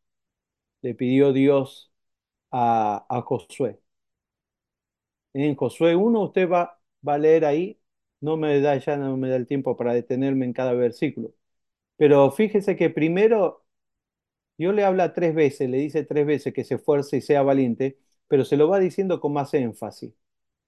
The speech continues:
Primero le dice, "Esfuérzate y sé valiente". Más adelante le dice, "Solamente esfuérzate y sé muy valiente". Y luego le dice, "Mira que te mando,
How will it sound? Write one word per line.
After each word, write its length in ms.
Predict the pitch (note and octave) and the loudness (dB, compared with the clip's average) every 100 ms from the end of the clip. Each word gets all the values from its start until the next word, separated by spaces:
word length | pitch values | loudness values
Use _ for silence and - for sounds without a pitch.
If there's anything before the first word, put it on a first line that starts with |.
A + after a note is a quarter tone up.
| _ _ | _ _
Primero 380 | C3 C#3+ F3+ F#3 | -4 -2 0 0
le 100 | D3+ | 0
dice, 220 | D3 D#3 | 0 0
"Esfuérzate 840 | C#3+ - A3+ A#3+ A#3 A3 A3+ A3+ _ - | 0 2 2 2 -4 -6 -6 -8 _ -10
y 120 | C3 | -6
sé 160 | E3 | 0
valiente". 640 | D#3 C3+ A#2+ G#2+ F#2+ _ _ _ _ _ _ _ _ _ _ _ _ _ - | 0 0 -2 -6 -12 _ _ _ _ _ _ _ _ _ _ _ _ _ -10
Más 320 | B2+ D3 - | -6 -4 0
adelante 520 | D3 C#3+ D#3 D#3 D3+ | 2 2 0 0 0
le 80 | C#3+ | 2
dice, 280 | C#3 - C3+ | 0 -2 -4
"Solamente 720 | - D#3+ D#3 D#3+ D#3+ D3+ D3+ | 0 -2 0 -2 -4 0 2
esfuérzate 720 | C#3 - F#3 F3+ - C#3+ D3 | 2 0 0 0 -2 -2 -2
y 40 | C3+ | -4
sé 460 | - - F#3 - _ - | -6 -4 -2 -4 _ -10
muy 480 | D3 G3 A3+ C#3+ | -4 0 2 2
valiente". 640 | A2 A2+ A2+ A2+ G#2+ - - _ _ _ _ _ _ _ _ _ _ _ _ _ _ _ _ _ - | 0 -2 -4 -6 -10 -18 -20 _ _ _ _ _ _ _ _ _ _ _ _ _ _ _ _ _ -10
Y 120 | B2+ | -4
luego 340 | A#2+ D3 E3 D#3+ | 2 4 4 4
le 120 | C#3+ | 2
dice, 260 | C3+ D3 | 0 -2
"Mira 440 | C3 D#3 G#3 G#3+ - | -2 0 0 -2 -2
que 160 | E3 | -6
te 220 | D3+ D3 C#3 | -2 -2 -2
mando, 840 | E3 A3 E3+ B2 A2+ G#2+ F#2+ | -2 -2 -2 -4 -4 -6 -10